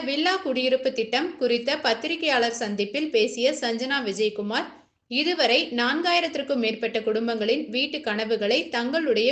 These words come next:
குடியிருப்பு அடுக்குமாடி திட்டங்களின் மூலம் நிறைவேற்றிய பிறகு டவுன் அண்ட் சிட்டி டெவலப்பர்ஸ் இப்போது வில்லா திட்டங்களிலும் கால் பதித்துள்ளது என குறிப்பிட்டார். கோயம்புத்தூரில் நாங்கள் பதினெட்டு அடுக்குமாடி குடியிருப்பு உள்ளிட்ட திட்டங்களை இதுவரை வெற்றிகரமாக கட்டி முடித்துள்ளோம்.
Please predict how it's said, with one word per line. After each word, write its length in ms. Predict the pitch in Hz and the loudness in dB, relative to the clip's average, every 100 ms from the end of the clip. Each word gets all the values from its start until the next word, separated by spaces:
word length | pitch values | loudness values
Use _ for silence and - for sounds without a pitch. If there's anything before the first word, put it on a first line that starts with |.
| 269 254 | 0 -4
குடியிருப்பு 480 | 277 285 277 294 302 220 | -4 -4 -4 -4 -2 0
அடுக்குமாடி 500 | 220 240 247 247 247 233 | 0 0 -2 0 0 -2
திட்டங்களின் 480 | 220 214 214 214 196 | -2 -2 -2 -2 -2
மூலம் 260 | 196 294 - - _ 233 | 0 -2 -4 -16 _ 0
நிறைவேற்றிய 560 | 247 302 320 302 285 226 - | 4 4 4 0 2 0 2
பிறகு 280 | 208 208 339 330 | -2 -2 -4 0
டவுன் 260 | 254 294 339 | 0 0 -2
அண்ட் 140 | 339 | -2
சிட்டி 200 | 262 254 240 | -4 -2 -2
டெவலப்பர்ஸ் 540 | 208 202 214 220 294 226 | -2 0 0 0 -2 -4
இப்போது 320 | 208 220 220 302 240 | -4 -2 0 -2 -2
வில்லா 240 | 240 302 339 | -2 -2 -2
திட்டங்களிலும் 600 | 226 220 208 202 202 294 - - _ _ 262 | -2 -2 -2 -2 0 0 -2 -12 _ _ 2
கால் 280 | 262 330 330 | 2 2 0
பதித்துள்ளது 600 | 240 226 226 214 208 277 254 | 0 2 0 0 0 0 0
என 120 | 214 302 | 0 -2
குறிப்பிட்டார். 540 | 190 202 220 220 220 - - | -2 0 -2 0 0 -2 2
கோயம்புத்தூரில் 680 | 311 381 403 381 269 262 294 233 | 4 4 0 -2 2 2 2 -2
நாங்கள் 300 | 214 240 294 | 0 -2 0
பதினெட்டு 420 | 240 247 311 311 294 | 0 0 -2 0 2
அடுக்குமாடி 540 | 226 233 285 269 262 262 | 4 2 0 -2 -2 -2
குடியிருப்பு 420 | 240 226 226 220 262 | -2 2 2 2 2
உள்ளிட்ட 300 | 214 208 214 226 | 2 2 0 0
திட்டங்களை 440 | 214 247 240 208 285 233 226 | 0 0 0 2 0 -2 -4
இதுவரை 320 | 285 254 277 214 | 0 2 4 2
வெற்றிகரமாக 760 | 220 330 320 262 226 214 233 247 | -2 -2 -2 -2 -2 -2 -2 0
கட்டி 240 | 214 240 214 | -2 -2 -4
முடித்துள்ளோம். 580 | 190 208 220 233 233 | -4 -2 0 2 0